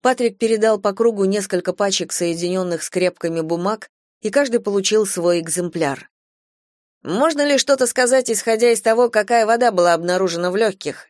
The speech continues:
Здесь, например, написано, что в воде были частицы мыла. Можем ли мы установить, какого сорта было это мыло?"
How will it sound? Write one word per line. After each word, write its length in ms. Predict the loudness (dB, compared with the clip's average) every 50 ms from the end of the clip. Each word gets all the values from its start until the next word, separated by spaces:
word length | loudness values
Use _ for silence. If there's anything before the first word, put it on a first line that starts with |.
| _ _ _
Здесь, 320 | -10 -2 2 2 2 2
например, 420 | 0 -4 -4 -4 -2 0 0 -2 0
написано, 540 | -2 -4 -4 -4 -4 -4 -4 -4 -4 -4 -4
что 240 | -2 -2 -2 -2
в 40 | 2
воде 280 | 2 0 2 4 0 2
были 260 | 2 2 0 0 0
частицы 560 | 0 -2 -4 -4 -4 -4 -4 -4 -2 -2 -2
мыла. 440 | 0 2 2 2 2 0 -2 -4 -8 _ _ _ _ _ _
Можем 380 | -2 2 2 2 2 2 0 0
ли 100 | 0 0
мы 160 | 2 2 0
установить, 560 | 0 2 0 -2 0 2 0 0 0 -4 -6
какого 400 | -2 -2 -2 2 2 2 2 2
сорта 380 | 0 2 0 0 0 0 -2 -4
было 240 | 0 2 2 4 4
это 300 | 4 2 2 0 0 0
мыло?" 360 | 0 -2 -2 -2 -2 -4